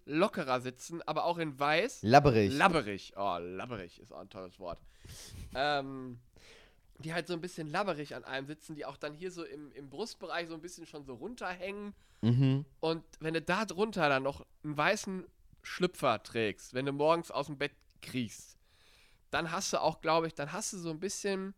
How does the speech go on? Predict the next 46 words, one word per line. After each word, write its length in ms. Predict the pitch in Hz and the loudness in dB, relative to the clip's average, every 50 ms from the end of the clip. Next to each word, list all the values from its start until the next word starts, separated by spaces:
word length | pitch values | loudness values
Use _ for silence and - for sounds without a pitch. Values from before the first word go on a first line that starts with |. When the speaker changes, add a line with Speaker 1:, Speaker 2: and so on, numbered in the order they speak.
| - - _ _ _ _ _ _ _ _ _ _ _ _ _ _ _ - | -18 -20 _ _ _ _ _ _ _ _ _ _ _ _ _ _ _ -2
Speaker 1:
mit 120 | 170 180 | -2 0
dem 80 | 170 170 | 2 2
Leben 300 | 170 175 190 196 196 - | 4 6 4 4 4 2
aufgegeben, 580 | 135 202 214 - - 123 98 101 98 98 101 | 0 0 0 -2 -6 -8 -4 -2 -2 -2 -4
das 200 | 95 120 - - | -4 -6 -2 2
Leben 180 | 180 196 202 185 | 4 4 4 4
aufgegeben. 500 | - 190 190 - 151 117 107 104 98 98 | 2 0 0 -2 -6 -8 -6 -6 -6 -6
Da 100 | 107 131 | -8 -8
hast 160 | 175 180 - | -10 -10 -10
du 40 | 196 | -10
so 140 | 170 165 160 | -8 -8 -6
gesagt, 300 | 165 156 156 156 156 160 | -6 -4 -4 -4 -4 -4
„Nee.“ 220 | 170 185 196 208 208 - | -4 -2 -2 -2 -2 -2
Speaker 2:
Ja, 100 | - - | -2 0
da 80 | - - | 0 0
kriegst 220 | - - 127 120 | 0 0 0 4
du 40 | 135 | 6
aber 140 | 120 107 107 | 8 8 8
auch 160 | 107 117 - | 8 8 6
Prädikat 420 | - 147 123 113 - 139 131 113 - | 4 2 2 2 4 4 2 2 4
unbumsbar. 760 | 135 131 107 120 117 117 - - - 85 76 78 85 87 - - - | 2 0 2 2 2 0 0 -2 -4 -4 -2 -4 -4 -8 -10 -6 -2
Speaker 1:
<laughs> 0 | - - - - - - - - | -2 0 0 0 -4 -4 -2 0
Speaker 2:
Also. 600 | 202 180 123 117 113 104 113 113 113 117 104 - - - - - - - - - - - - - - 587 587 - - - - - - - - - - - 320 349 - - - - - - - - - - - - - - - | 0 2 4 4 4 6 6 8 8 8 6 4 0 -6 0 6 8 8 8 6 4 0 -4 -8 -10 -12 -14 -18 -20 -20 -20 -20 -20 -20 -20 -20 -14 -10 -10 -10 -10 -10 -12 -12 -12 -12 -12 -12 -14 -14 -18 -20 -20 -12 -8
Speaker 1:
Äh, 40 | 175 | -4
wenn, 580 | 170 175 175 170 170 165 156 147 165 175 190 175 180 | 0 2 4 4 4 4 2 0 0 0 -2 0 -2
wenn 140 | 202 208 | -4 -2
du, 80 | 208 190 | -2 -2
weißt 220 | 196 208 226 - | -2 -4 -4 -4
du, 80 | 214 185 | -4 -4
wenn 120 | 190 196 | -4 -4
du 60 | 190 185 | -4 -6
früher, 280 | - - 220 220 - - | -6 -4 -2 -2 -2 -2
wenn 120 | 165 180 185 | -4 -6 -6
du 60 | 185 | -6
später 200 | - - 208 202 190 | -6 -6 -6 -4 -2
mal 120 | 185 180 | -4 -4
verheiratet 480 | 175 - 175 180 190 196 190 185 185 - | -4 -4 -4 -2 0 0 0 -2 -4 -4
bist 200 | 190 185 - - | -6 -6 -6 -6
und 140 | 156 165 156 | -8 -4 -2
deiner 260 | 156 165 175 165 - | 0 0 0 0 0
Ehefrau 420 | 180 190 202 196 - - 170 170 170 | 0 0 -2 -2 -2 -2 0 0 0
so 220 | 160 175 196 208 | 2 2 0 0
ins 160 | 185 185 - | 0 -2 -6
Bett 240 | - 165 170 - - | -4 -4 -6 -4 -6
kommst, 400 | - 139 110 107 107 104 - - | -6 -4 -4 -4 -4 -8 -8 -4
ne, 200 | 127 139 160 165 | -2 -2 -2 -2